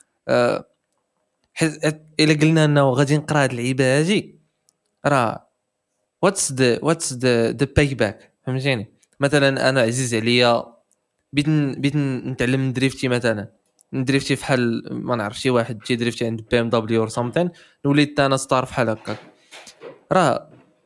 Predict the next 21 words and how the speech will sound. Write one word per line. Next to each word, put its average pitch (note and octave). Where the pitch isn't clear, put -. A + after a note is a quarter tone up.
غادي D#3
نانفيستي E3
بزاف C3
ديال C3+
الفلوس D3+
في -
ال-، B2
في -
ليكيبمون C#3
اللي C3
غادي B2
يكون C3
عندي، A#2
غادي C3+
ان-، C3+
انفيستي C3
بزاف A#2+
ديال B2
الفلوس C3
في -
التعلم، B2+